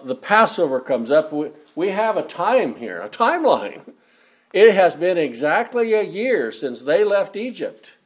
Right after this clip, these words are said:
And during that year, they've been camped out here at Mount Sinai. And here they have built the tabernacle, and all the curtains and everything has been, all the gold stuff has been cast. I,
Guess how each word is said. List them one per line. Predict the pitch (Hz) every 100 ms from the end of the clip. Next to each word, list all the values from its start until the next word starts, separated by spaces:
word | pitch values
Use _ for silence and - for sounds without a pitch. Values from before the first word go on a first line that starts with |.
| _ _ _ _ -
And | 143 143
during | 147 220 254
that | 220 175
year, | 147 175
they've | 180 165
been | 156 156
camped | 151 - 202 202 120 120 - _ _
out | 143 160 170
here | 196
at | 185
Mount | 160 208
Sinai. | - 196 143 123 117 139 240 - _ _ _
And | - 147 143 131
here | 160 208 240
they | 226
have | 190 151
built | 151 208 220
the |
tabernacle, | - 202 180 160 156 160 165 214 208
and | 139
all | 156 214 254
the |
curtains | 240 208 214 196 175
and | 175
everything | 196 262 233 160 120 101
has | 127
been, | 120 160 147 - _ -
all | 135 160 226
the | 220
gold | 170 196 220 202
stuff | - 175 156
has | 147 139
been | 160 143
cast. | - 185 175 113 -
I, | 156